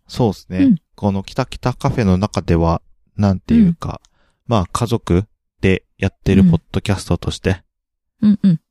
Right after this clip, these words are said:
Speaker 1: まあ、紹介していただいてる感じでしたかね。
Speaker 2: そうそうそうそうそう。
Speaker 1: な-、なんていうかね。
Speaker 2: そうだね。
Speaker 1: うん。
Speaker 2: そう。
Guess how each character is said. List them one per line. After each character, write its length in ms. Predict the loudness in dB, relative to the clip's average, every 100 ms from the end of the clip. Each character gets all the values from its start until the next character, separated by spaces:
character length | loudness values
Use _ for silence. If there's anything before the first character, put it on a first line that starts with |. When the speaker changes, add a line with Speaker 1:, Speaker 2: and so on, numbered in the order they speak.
| _ -4
Speaker 1:
ま 100 | -2
あ、 20 |
紹 180 | -2 -2
介 160 | -2
し 60 | -4
て 60 |
い 40 | -10
た 100 | -6
だ 120 | -4
い 60 | 0
て 120 | 2
る 160 | 0 -2
感 200 | -2 0
じ 120 | 2
で 120 | 2 0
し 160 | -4 _
た 120 | -8 -8 -10
か 140 | -4
ね。 140 | -2 0
Speaker 2:
そ 160 | 0
う 40 | -2
そ 180 | 0
う 40 | 0
そ 180 | 0 0
う 40 |
そ 180 | 2 2
う 60 | 2
そ 120 | 2
う。 40 |
Speaker 1:
な-、 0 |
な 60 | 2
ん 20 |
て 120 | 2
い 20 | 2
う 60 |
か 160 | 2 2
ね。 0 |
Speaker 2:
そ 20 |
う 20 |
だ 120 | 4
ね。 60 | 4
Speaker 1:
う 40 | 2
ん。 40 |
Speaker 2:
そ 160 | 0 -2
う。 180 | -2